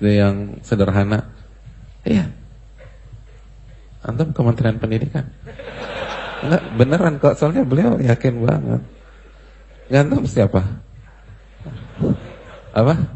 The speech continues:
Oh, dapat info. Ya, ya, nggak apa-apa. Oke, kita mulai pertanyaan yang pertama. Pertanyaan yang pertama. Pertanyaan yang pertama,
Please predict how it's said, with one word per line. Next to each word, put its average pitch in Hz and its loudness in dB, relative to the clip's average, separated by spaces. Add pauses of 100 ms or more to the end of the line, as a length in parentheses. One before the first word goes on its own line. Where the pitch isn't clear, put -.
(1200)
Oh, 101 2
dapat 95 -4 (120)
info. 87 -16 (160)
Ya, 92 -18
ya, - -18 (240)
nggak - -18
apa-apa. 95 -14 (1700)
Oke, 123 -6
kita 113 -4
mulai 107 -6
pertanyaan 101 -8
yang 90 -6
pertama. 90 -8 (1300)
Pertanyaan 98 -10
yang 87 -16
pertama. 90 -14 (4000)
Pertanyaan 117 -6
yang 107 -10
pertama, 92 -8